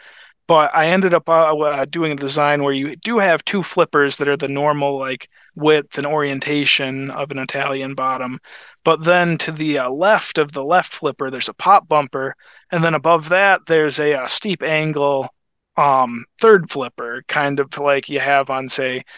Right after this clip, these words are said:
High Speed or some of these other games where you have an upper flipper at a fairly steep angle. But it's all kind of s-, condensed and squished into the, uh,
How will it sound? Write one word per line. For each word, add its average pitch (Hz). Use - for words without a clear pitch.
High 151
Speed 131
or 131
some 143
of 139
these 131
other 139
games 127
where 135
you 131
have 127
an 117
upper 135
flipper 127
at 123
a 123
fairly 131
steep 123
angle. 120
But 156
it's 156
all 190
kind 180
of 139
s-, -
condensed 156
and 139
squished -
into 135
the, 143
uh, 127